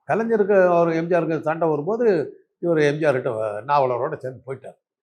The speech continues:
ஜெயலலிதா வரும்போது நான் சொன்னேன், "இவ்வளவு பெரிய ஆளுங்கிட்ட வேலை பார்த்துக்க." நாவலர் வீட்டுல இருக்கார், ரெண்டு பேரும் உட்காந்து பேசிக்கிட்டு இருக்கும்போது, அஹ், அதாவது கொஞ்சம் நாவலர் கேட்பாரு,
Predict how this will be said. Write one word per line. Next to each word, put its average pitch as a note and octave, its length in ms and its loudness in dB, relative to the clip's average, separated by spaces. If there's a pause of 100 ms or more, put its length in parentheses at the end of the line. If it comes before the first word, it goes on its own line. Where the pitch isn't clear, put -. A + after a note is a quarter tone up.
(1080)
ஜெயலலிதா A#3 560 4
வரும்போது G3 340 4
நான் D#3 280 0
சொன்னேன், D3 320 -8 (300)
"இவ்வளவு A#3 540 2
பெரிய F3+ 200 0
ஆளுங்கிட்ட E3+ 460 -2
வேலை C#3 240 0
பார்த்துக்க." A2 340 -8
நாவலர் F3+ 380 2
வீட்டுல D3 280 -6
இருக்கார், - 240 -16 (280)
ரெண்டு C3+ 240 -6
பேரும் E3 180 -2
உட்காந்து D3+ 240 -2
பேசிக்கிட்டு C#3+ 380 -6
இருக்கும்போது, B2 360 -10 (1080)
அஹ், A2+ 420 -8
அதாவது F3 340 -6
கொஞ்சம் F3 300 -2
நாவலர் D3 360 0
கேட்பாரு, C#3+ 300 -4